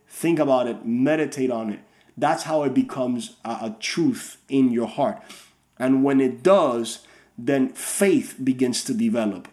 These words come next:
And as faith develops, hope comes in.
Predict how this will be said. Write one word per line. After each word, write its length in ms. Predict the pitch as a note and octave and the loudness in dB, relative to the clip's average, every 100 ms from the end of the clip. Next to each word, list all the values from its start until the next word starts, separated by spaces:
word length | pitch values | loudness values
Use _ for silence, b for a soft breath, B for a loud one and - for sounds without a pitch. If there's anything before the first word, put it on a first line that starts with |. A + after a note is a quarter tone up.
| - | -2
And 160 | C3 | 0
as 160 | B2+ - | 0 -2
faith 560 | - - F#3 G3+ G3+ - | -8 -2 2 2 2 -4
develops, 680 | D#3 C3+ A#2+ A2+ G#2 - b b b | -2 0 2 0 -4 -12 b b b
hope 640 | - - F#3 G3 F#3+ - - | -18 2 6 6 4 -8 -12
comes 320 | - A2+ G#2+ | -6 -4 -2
in. 300 | A2 G2 G2+ | -2 -4 -6